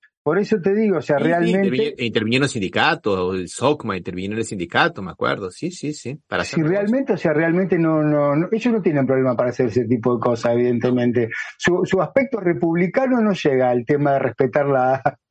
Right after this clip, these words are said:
Speaker 1: <laughs> la república y los diversos poderes, pero bueno. Bueno, así que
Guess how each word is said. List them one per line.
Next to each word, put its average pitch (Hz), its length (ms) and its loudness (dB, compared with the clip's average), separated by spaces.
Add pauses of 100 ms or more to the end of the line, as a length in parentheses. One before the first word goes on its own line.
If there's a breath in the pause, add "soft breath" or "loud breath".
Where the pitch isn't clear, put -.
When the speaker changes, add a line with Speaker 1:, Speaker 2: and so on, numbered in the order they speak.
(160)
Speaker 1:
<laughs> - 220 -4
la 156 140 2
república 151 640 0 (140)
y 165 80 2
los 135 180 2
diversos 139 460 0
poderes, 127 480 2
pero 143 200 0
bueno. 135 240 0 (400 soft breath)
Bueno, 202 220 0
así 214 240 -2
que 190 420 0